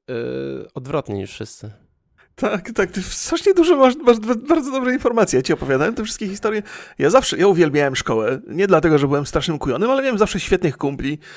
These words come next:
Speaker 2: e, począwszy od, od podstawówki i potem w szkole średniej było jeszcze lepiej,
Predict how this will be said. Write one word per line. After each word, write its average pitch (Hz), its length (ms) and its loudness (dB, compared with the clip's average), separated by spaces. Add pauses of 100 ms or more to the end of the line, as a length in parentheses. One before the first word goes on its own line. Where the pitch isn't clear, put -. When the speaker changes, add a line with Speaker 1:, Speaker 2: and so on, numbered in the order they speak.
(160)
Speaker 2:
e, 127 180 -2
począwszy 151 460 -2
od, 127 180 -4
od - 160 -6
podstawówki 139 600 -2
i - 60 -4
potem 127 320 -2
w - 40 -8
szkole 127 240 -2
średniej 139 340 0
było 123 240 0
jeszcze 147 260 0
lepiej, 117 340 -4